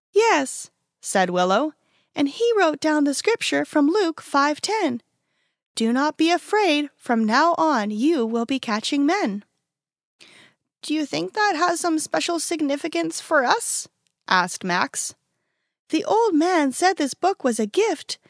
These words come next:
that we need to rely on it in the days to come," said Willow.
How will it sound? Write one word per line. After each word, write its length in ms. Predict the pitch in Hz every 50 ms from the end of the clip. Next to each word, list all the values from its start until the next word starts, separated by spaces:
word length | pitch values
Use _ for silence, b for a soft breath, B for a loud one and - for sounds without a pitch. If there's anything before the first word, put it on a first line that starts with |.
| b b b b b
that 160 | - 330 - -
we 180 | 285 339 392 427
need 220 | 403 381 359 320
to 100 | - 330
rely 360 | 294 269 262 262 294 349 370 311
on 140 | 247 226
it 160 | 226 247 - - _ _
in 160 | _ 269 262 254
the 80 | 240
days 300 | 220 247 233 254 302 294 -
to 100 | - 359
come," 420 | - - 403 427 370 254 226 208 - _ _ _ _ _ _ _ _ _ _ _ _
said 240 | _ - - 196 185
Willow. 380 | 175 180 180 180 185 226 311